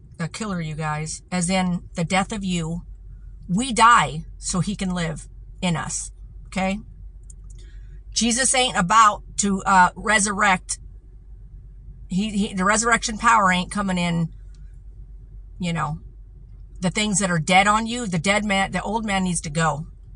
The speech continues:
The old man needs to go bye-bye. He's not resurrecting the old man. He's resurrecting the new man,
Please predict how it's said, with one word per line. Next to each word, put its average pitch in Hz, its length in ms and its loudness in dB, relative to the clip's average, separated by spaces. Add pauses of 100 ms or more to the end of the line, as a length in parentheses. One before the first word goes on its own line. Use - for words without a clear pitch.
(1160)
The - 80 -12
old 214 220 -2
man 208 220 -2
needs 185 180 -2
to 175 80 -6
go 170 120 -2
bye-bye. 156 520 0 (1400)
He's 190 240 0
not 220 200 4
resurrecting 185 580 0
the 170 100 -2
old 165 280 -2
man. 143 340 -6 (340)
He's 170 220 -2
resurrecting 180 540 -2
the 160 80 0
new 170 180 2
man, 151 400 -2